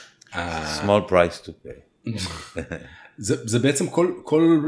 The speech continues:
Speaker 1: כל, אה, הצטיידות כזאת היא מבצע, נכון? כל הצטיידות כזאת, מעבר ל-, לצאת ול-, עם הדינגי וההלוך חזורים של, אה, של להביא ציוד או, או אוכל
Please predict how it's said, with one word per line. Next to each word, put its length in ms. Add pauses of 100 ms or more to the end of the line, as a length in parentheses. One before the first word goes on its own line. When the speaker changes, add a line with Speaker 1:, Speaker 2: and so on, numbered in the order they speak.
(160)
Speaker 1:
כל, 260
אה, 240
הצטיידות 600
כזאת 440
היא 80
מבצע, 560
נכון? 440
כל 160
הצטיידות 460
כזאת, 360
מעבר 320
ל-, 200
לצאת 500 (100)
ול-, 140 (280)
עם 100
הדינגי 720
וההלוך 420
חזורים 380
של, 320 (560)
אה, 400
של 220
להביא 500
ציוד 440
או, 60
או 420
אוכל 180